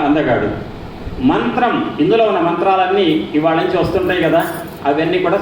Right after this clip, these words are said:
సుందరాలు. సుందర హనుమన్ మహా-, మహామంత్రం అని చాలా మంత్రాలు ఉన్నాయి. ఇందులో కొన్ని శ్లోకాలు ఉన్నాయండి. ఆ శ్లోకం కనుక పఠిస్తే మనకి ఎన్నో రకమైనటువంటి బాధలు తొలగుతాయి అనేటువంటి మాటను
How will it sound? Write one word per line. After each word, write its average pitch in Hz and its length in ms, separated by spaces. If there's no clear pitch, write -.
సుందరాలు. 147 600
సుందర 160 300
హనుమన్ 160 380
మహా-, 156 200
మహామంత్రం 151 680
అని 147 280
చాలా 165 280
మంత్రాలు 143 380
ఉన్నాయి. 117 300
ఇందులో 214 260
కొన్ని 170 300
శ్లోకాలు 180 460
ఉన్నాయండి. 170 400
ఆ 147 140
శ్లోకం 185 340
కనుక 170 300
పఠిస్తే 139 840
మనకి 151 320
ఎన్నో 185 340
రకమైనటువంటి 175 640
బాధలు 185 400
తొలగుతాయి 170 540
అనేటువంటి 156 440
మాటను 175 460